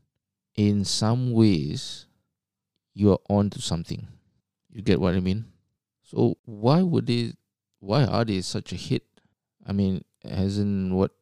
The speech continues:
they're doing been done before? I mean, this is something that people need to understand, that Singapore is mostly a conservative society.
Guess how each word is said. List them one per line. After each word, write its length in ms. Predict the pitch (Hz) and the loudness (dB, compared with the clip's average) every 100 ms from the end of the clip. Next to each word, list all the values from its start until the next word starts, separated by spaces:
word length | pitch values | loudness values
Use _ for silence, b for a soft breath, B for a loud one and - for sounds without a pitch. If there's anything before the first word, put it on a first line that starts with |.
| _ _ _ | _ _ _
they're 160 | 98 | -4
doing 340 | 90 95 101 92 | -2 0 0 0
been 220 | 87 85 | -2 -2
done 240 | 90 95 | -2 0
before? 560 | 95 - 92 87 - 104 - | -2 0 0 0 -2 -12 -20
I 80 | - | -20
mean, 100 | 85 | -10
this 200 | 98 - | -8 -6
is 100 | - | -4
something 340 | - 98 107 92 | -2 -2 -2 -2
that 160 | 78 - b b b _ _ | -4 -8 b b b _ _
people 220 | 92 98 92 | -8 -2 -2
need 140 | 87 | -2
to 40 | 85 | -4
understand, 560 | 85 - 95 85 80 | -4 -4 -2 -2 -4
that 140 | 82 - _ _ _ _ | -8 -8 _ _ _ _
Singapore 760 | _ - 123 135 - 135 123 - | _ -10 -6 -4 0 2 2 0
is 360 | 110 101 - - _ _ _ _ _ | -4 -4 -8 -16 _ _ _ _ _
mostly 800 | 95 98 123 - - 123 98 - - _ _ _ _ _ - | -14 -4 -4 -4 -6 -4 -4 -6 -14 _ _ _ _ _ -2
a 220 | 98 92 - | 0 0 -2
conservative 920 | 107 92 98 101 107 107 104 113 101 | -2 -2 -2 4 4 4 -2 -4 -4
society. 800 | - 95 - 98 92 90 85 - | -6 -8 -6 -4 -4 -6 -10 -12